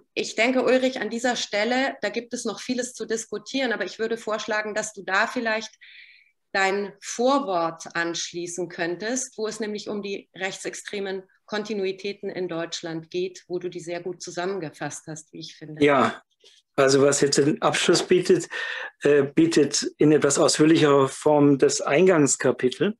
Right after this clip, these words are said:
Speaker 2: Neunzehnhundertachtzig, zweitausendzwanzig. Einzeltäter. Immer wieder Einzeltäter. Killer des N S U leben zehn Jahre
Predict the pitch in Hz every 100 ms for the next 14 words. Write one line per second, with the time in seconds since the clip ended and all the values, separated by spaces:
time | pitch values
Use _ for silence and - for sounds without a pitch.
0 | _ _ - - - - - - _ _
1 | - _ _ _ 170 165 220 220 196 196
2 | 160 185 165 - - 190 - - - 147
3 | 147 160 143 143 - 131 117 - - -
4 | - _ _ _ _ _ _ _ _ 147
5 | 151 156 135 127 127 123 110 - _ _
6 | _ _ _ - 190 165 151 147 151 -
7 | _ - 120 127 131 - 123 110 - -
8 | _ _ _ _ _ _ _ _ _ _
9 | _ _ _ _ _ - 202 214 190 160
10 | - 160 131 233 185 208 156 151 147 135
11 | - - 175 165 139 135 143 170 170